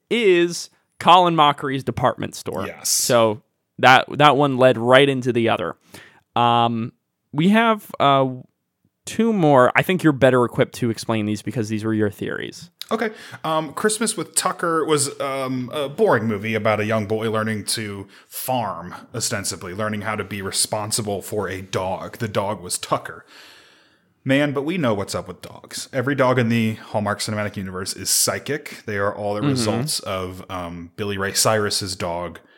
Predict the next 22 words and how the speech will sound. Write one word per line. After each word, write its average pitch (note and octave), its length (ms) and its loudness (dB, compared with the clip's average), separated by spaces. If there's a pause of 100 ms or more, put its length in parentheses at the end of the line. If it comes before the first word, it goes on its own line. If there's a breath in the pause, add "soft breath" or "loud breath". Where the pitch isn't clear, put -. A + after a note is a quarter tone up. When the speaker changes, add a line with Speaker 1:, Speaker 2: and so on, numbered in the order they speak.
(200 soft breath)
Speaker 2:
who G#2+ 160 -4
is G#2+ 180 -2
a G2 60 0
psychic - 460 -2
dog. D#2+ 400 -12 (320 soft breath)
Um, E2 340 -8
Speaker 1:
And C3+ 220 0
Tucker E3 340 2
is B2 180 0
a A#2+ 60 -2
very B2+ 560 4
good A2 340 2
boy. A2+ 300 6
Speaker 2:
Tucker's G#2 200 -2
a G#2+ 60 -6
very A#2+ 280 -2
good C3 240 0
boy, B2+ 200 -2
and G#2+ 120 -6
he A#2+ 120 -6
is A2+ 140 -4
psychic. A2+ 440 -2